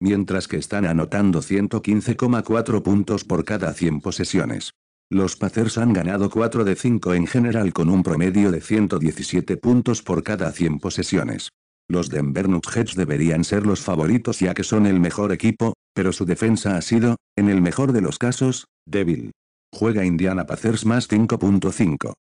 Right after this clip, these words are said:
El próximo partido es el partido entre Dallas Mavericks y Orlando Magic. Los Dallas Mavericks están en excelente forma ya que han ganado cinco de sus últimos seis juegos en general.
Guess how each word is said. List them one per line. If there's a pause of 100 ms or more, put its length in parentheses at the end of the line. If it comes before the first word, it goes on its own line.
(180)
El
próximo
partido
es
el
partido
entre
Dallas
Mavericks
y
Orlando
Magic. (420)
Los
Dallas
Mavericks
están
en
excelente
forma
ya
que
han
ganado
cinco
de
sus
últimos
seis
juegos
en
general.